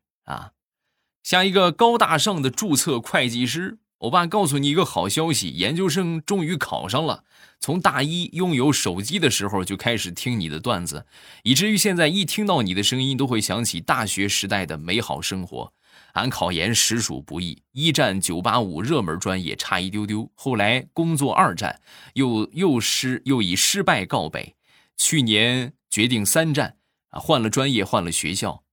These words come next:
在准备完其他考试之后，花了一个半月逆袭成功。啊，备考期间压力山大，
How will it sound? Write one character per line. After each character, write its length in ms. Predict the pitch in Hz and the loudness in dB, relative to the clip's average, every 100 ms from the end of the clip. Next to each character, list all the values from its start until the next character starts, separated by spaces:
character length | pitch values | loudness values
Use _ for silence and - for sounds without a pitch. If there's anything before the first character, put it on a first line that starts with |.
| - | -8
在 320 | 117 110 110 | 0 2 2
准 240 | 104 101 107 | 0 -2 0
备 160 | 156 | 0
完 180 | 110 120 | 2 2
其 200 | 131 131 | 0 0
他 180 | 139 127 | 0 -2
考 220 | - - | -2 -4
试 160 | - 92 | -4 -4
之 160 | 98 | -4
后， 200 | 101 90 | -4 -4
花 280 | - - 113 | -2 2 2
了 140 | 101 | 2
一 200 | 92 95 | -4 -4
个 140 | 185 190 | 0 0
半 260 | 214 175 | 2 2
月 300 | 87 82 - _ - - | 0 -4 -6 _ -20 -10
逆 220 | 143 175 90 | -2 0 0
袭 280 | - 82 | -2 -4
成 260 | 95 - 82 | -8 -6 -6
功。 220 | 101 110 _ _ _ | -4 -6 _ _ _
啊， 180 | 80 76 | -10 -4
备 200 | 165 143 | 0 0
考 200 | 117 117 | 0 0
期 160 | - | 0
间 200 | 151 160 | 0 0
压 180 | 156 151 | 2 2
力 140 | 131 | 2
山 240 | 107 143 143 | 0 -2 -2
大， 180 | 123 | -4